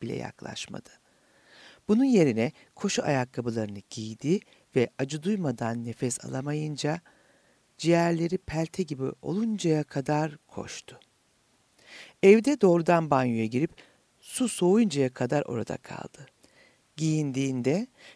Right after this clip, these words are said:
Meredith kimsenin ona bakıp da kocasının geceleyin onu terk ettiğini anlayamayacağını biliyordu.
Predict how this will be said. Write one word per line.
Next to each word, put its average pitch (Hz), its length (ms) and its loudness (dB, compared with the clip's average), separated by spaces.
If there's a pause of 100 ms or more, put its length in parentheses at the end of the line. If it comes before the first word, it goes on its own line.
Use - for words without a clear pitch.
Meredith 202 460 6
kimsenin 151 420 -2
ona 120 380 0
bakıp - 380 -2
da 156 160 2 (280)
kocasının 151 560 0
geceleyin 131 560 0
onu 123 200 -6
terk - 420 -4
ettiğini 120 500 -8
anlayamayacağını 117 1080 -4
biliyordu. 57 500 -6